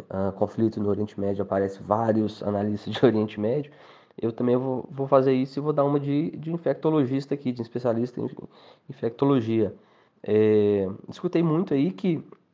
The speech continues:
Parece que a incubação do vírus demora por volta de quinze dias. Então, se você foi contaminado hoje, os sintomas começam a aparecerem por volta de quinze dias.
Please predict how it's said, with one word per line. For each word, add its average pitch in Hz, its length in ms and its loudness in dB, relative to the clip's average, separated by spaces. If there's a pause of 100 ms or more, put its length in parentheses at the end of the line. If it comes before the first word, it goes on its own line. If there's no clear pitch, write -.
(360)
Parece 139 280 0
que - 80 0
a - 120 0
incubação 156 520 2
do 160 80 -2
vírus 143 280 -2
demora 147 480 0 (220)
por 143 120 -4
volta 131 320 4
de 139 100 -8
quinze 151 420 -2
dias. 104 540 -4
Então, 156 360 0
se - 100 -14
você 156 260 -2
foi 117 160 -8
contaminado 104 640 0
hoje, 160 260 4
os 170 140 -4
sintomas 135 340 0
começam 127 300 -2
a - 20 -6
aparecerem 117 500 -2
por - 140 -12
volta 113 200 -4
de 110 120 -12
quinze 113 280 -8
dias. - 340 -20